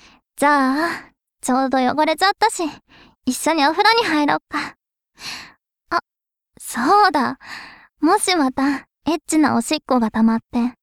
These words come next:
おちんちんが上向きになっちゃったら、お姉さんの家に遊びにおいで。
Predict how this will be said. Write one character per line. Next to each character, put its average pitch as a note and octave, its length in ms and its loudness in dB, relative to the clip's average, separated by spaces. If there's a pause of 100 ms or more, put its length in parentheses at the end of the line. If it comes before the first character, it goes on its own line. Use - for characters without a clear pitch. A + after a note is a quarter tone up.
(280)
お C#4 100 0
ち E4 220 0
ん D#4+ 80 -2
ち C#4 160 0
ん A#3 60 4
が A3 120 2
上 C4+ 160 2
向 D#4+ 120 2
き E4+ 100 0
に F#4 100 0
な F#4+ 100 4
っ G#4+ 100 2
ち - 80 -4
ゃ D#4 60 0
っ D4 100 -4
た C4+ 120 -10
ら、 A#3+ 220 -8 (480)
お D#4 80 2
姉 G4 200 4
さ E4+ 180 2
ん A#3+ 60 4
の A3+ 80 2
家 A#3 200 4
に A3 100 4
遊 B3 260 0
び F4 120 0
に F4 120 2
お F4 80 0
い E4+ 100 -2
で。 G4 80 0